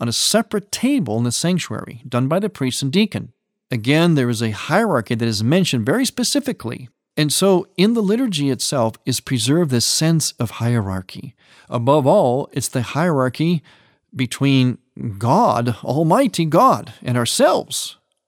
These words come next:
What our place is before this wonderful, awesome God. And our place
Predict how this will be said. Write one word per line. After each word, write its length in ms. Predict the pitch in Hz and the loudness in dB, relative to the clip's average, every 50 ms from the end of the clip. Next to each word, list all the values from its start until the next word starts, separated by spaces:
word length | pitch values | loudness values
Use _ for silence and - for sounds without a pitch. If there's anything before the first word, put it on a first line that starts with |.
| _ _ _ _ _ _ - | _ _ _ _ _ _ -6
What 180 | 127 143 - - - | -4 -4 -4 -2 0
our 180 | 196 254 277 | 2 2 2
place 440 | 269 - - 151 131 123 110 - - - | 2 0 0 0 2 2 0 -2 -4 -2
is 300 | - 143 139 131 113 117 | -2 0 0 0 -2 -6
before 800 | - - 117 - 143 131 - - - 175 175 160 160 151 139 131 | -8 -6 0 2 2 2 0 -4 -4 -2 -2 0 0 0 -2 -2
this 280 | 123 139 143 117 - - | -2 -2 -2 -2 -4 -6
wonderful, 880 | - 113 113 139 156 160 127 131 123 120 - - 120 113 107 - _ _ - | -6 -6 -2 0 0 2 2 0 -2 -2 -2 -2 0 0 0 -2 _ _ -6
awesome 480 | 123 127 120 - - 113 104 107 104 | -4 -4 -2 -4 -4 -4 -4 -4 -4
God. 400 | 98 107 98 95 92 92 98 107 _ _ _ _ _ _ _ _ _ _ _ _ _ _ _ _ _ - | -2 -2 -2 -2 -4 -6 -8 -10 _ _ _ _ _ _ _ _ _ _ _ _ _ _ _ _ _ -6
And 120 | 101 101 | -2 0
our 140 | 107 107 110 | 2 2 2
place 760 | - - - 127 135 139 139 135 131 - - - - - - | 0 -2 0 2 2 4 4 2 0 -2 -4 -4 -6 -8 -10